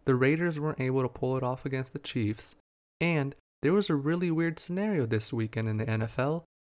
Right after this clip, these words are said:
The Lions and the Steelers tied, which I'm not sure if you know, but in moneyline betting, a tie actually counts as a win.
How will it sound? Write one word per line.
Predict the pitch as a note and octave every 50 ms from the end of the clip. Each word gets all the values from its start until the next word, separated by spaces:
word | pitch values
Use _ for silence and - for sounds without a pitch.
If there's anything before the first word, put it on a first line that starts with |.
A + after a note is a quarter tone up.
| _ _ _ _ -
The | C#3
Lions | C3 B2+ B2+ C3+ D3+ E3+ F#3 G3 G3+ F#3+
and | G3+ G3
the | F#3+ -
Steelers | - - - D3 D3 C#3+ C#3 C#3 C#3+ C#3 -
tied, | - - A#2+ A2 G#2 G2+ G2 G#2 G#2 - - _ _ _ _ _ -
which | B2+ C#3 D3 C#3+ C#3 C#3+ - - - - _ _ -
I'm | B2+ B2 B2
not | B2 C#3 E3 - -
sure | - - F#3
if | F#3 F3+ - -
you | F3 F3
know, | D#3+ D3 C3+ A#2+ A2+ A2+ A#2 C3+ C#3 - _ _ _ _ _ - -
but | C3 B2+ -
in | A#2+ A2+
moneyline | A2+ A2 G#2+ B2 D3 E3 E3+ E3+ E3 D#3 C#3+ B2 A2+
betting, | A2+ A2+ A2 A#2+ C#3+ D#3+ E3+ F#3 - - - _ _ _ _ _ -
a | B2+
tie | - - - - A#2+ A#2 B2+ C#3+ E3+ F3+ F3 _ _ _ _ _ -
actually | - B2+ D3+ - - - F3 E3
counts | - - - C#3+ C#3 - -
as | C3+ B2+ B2
a | A#2
win. | A2+ A2 A#2 A2 G2+ F#2+